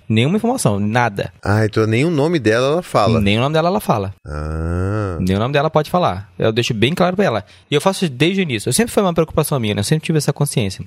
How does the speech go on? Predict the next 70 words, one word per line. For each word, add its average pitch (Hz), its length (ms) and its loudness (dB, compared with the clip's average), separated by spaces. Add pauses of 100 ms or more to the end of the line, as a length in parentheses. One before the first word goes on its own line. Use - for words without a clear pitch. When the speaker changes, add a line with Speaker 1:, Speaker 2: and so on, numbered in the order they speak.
Speaker 1:
Aí 107 80 0
desde 139 380 0
o - 20 -2
início, 143 280 -2
desde, 135 240 0
a, 120 220 -2 (140)
sei 120 100 2
lá, 107 80 0
desde 113 200 -2
seis 117 200 0
anos, 135 320 -4 (100)
não 113 80 2
lembro 104 180 0
de 98 120 -12
qual 104 180 2
foi 101 120 -2
a 95 40 2
idade, 104 240 0 (480)
eu 113 100 2
falo 113 180 2
pra 110 140 0
ela, 90 40 0
"Não 107 240 2
pode 135 280 0
dar 127 100 -2
nome 135 160 -2
pra 151 120 -2
ninguém." 107 300 -2 (380)
E, 120 200 2 (120)
obviamente, 117 340 0
quando 113 120 0
ela 101 60 0
vai 107 100 0
crescendo, 139 400 0
eu - 20 -6
consigo 120 240 -2
conversar 123 360 2
de 127 80 -2
uma 131 80 0
maneira 135 200 -2
melhor, 143 360 0
né? 95 140 -2
De 95 80 -12
uma 104 100 -2
maneira 107 220 0
mais 110 200 0
específica. - 640 -2 (520)
Agora 95 260 2
eu 117 100 2
já 95 80 -2
Speaker 2:
Sim. 95 120 -2
Speaker 1:
sou 110 80 0
mais, 104 140 0
eu 104 280 -2
sou 107 140 -2
mais 104 140 0
detalhista. 127 440 -2
Falo, 101 140 0
ó, - 20 -8
não 90 100 -8
pode 98 140 -2
dar 95 60 0
nome, 98 240 2 (180)
nome, 120 300 2
nem 107 80 0
endereço, 120 640 0 (180)
nada. 107 280 2
Nenhuma 127 180 2
informação 170 340 -2
pessoal, - 380 -2